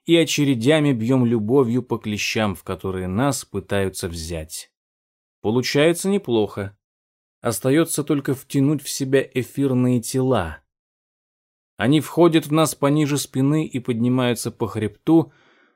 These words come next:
после чего остаётся только запустить их вверх из черепа. Наши эктоплазменные позвоночники, пусковые установки, нацеленные на рай,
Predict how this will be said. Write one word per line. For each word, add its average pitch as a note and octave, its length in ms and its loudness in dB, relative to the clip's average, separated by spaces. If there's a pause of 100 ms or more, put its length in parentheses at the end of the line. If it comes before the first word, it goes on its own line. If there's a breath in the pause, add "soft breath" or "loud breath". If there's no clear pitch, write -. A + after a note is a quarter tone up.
(180 soft breath)
после D3+ 320 2
чего D#3 440 0
остаётся C#3+ 520 -4
только E3+ 480 0
запустить C#3 600 -4
их - 200 -6
вверх G2+ 500 0
из - 240 -8
черепа. F2 720 -4 (680)
Наши A2+ 500 -2
эктоплазменные G#2 1000 -2
позвоночники, F#2+ 1120 -6 (400)
пусковые B2 500 -2
установки, C3 680 -4
нацеленные G2+ 640 -2
на F#2 120 -2
рай, C3+ 320 0